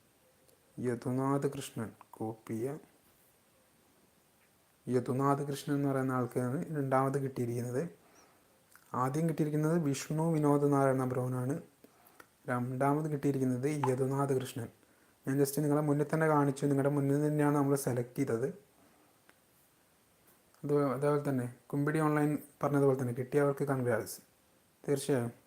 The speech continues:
കിട്ടാത്തവരാരും വിഷമിക്കേണ്ട, നമ്മൾ നെക്സ്റ്റ് ഇയർ നമ്മൾ ഗിവ് അവേ കണ്ടക്ട് ചെയ്യും.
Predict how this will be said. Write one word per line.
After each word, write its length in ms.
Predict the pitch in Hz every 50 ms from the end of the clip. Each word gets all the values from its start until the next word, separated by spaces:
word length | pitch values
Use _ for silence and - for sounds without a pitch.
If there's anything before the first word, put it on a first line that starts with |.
| _ _ _ _ - - _ _ _ -
കിട്ടാത്തവരാരും 600 | 139 131 - 143 143 - 151 151 151 147 147 151 147
വിഷമിക്കേണ്ട, 540 | 139 139 143 143 151 143 - 147 139 139
നമ്മൾ 460 | 143 160 160 143 135 135 135 139 139 139 - - - - - _ -
നെക്സ്റ്റ് 320 | 143 123 - - - - 156
ഇയർ 160 | 147 147 156
നമ്മൾ 280 | 151 143 143 143 143
ഗിവ് 240 | 143 139 131 127 139
അവേ 160 | 135 139 143
കണ്ടക്ട് 400 | 135 131 127 127 127 127 123 -
ചെയ്യും. 240 | - 127 127 139 147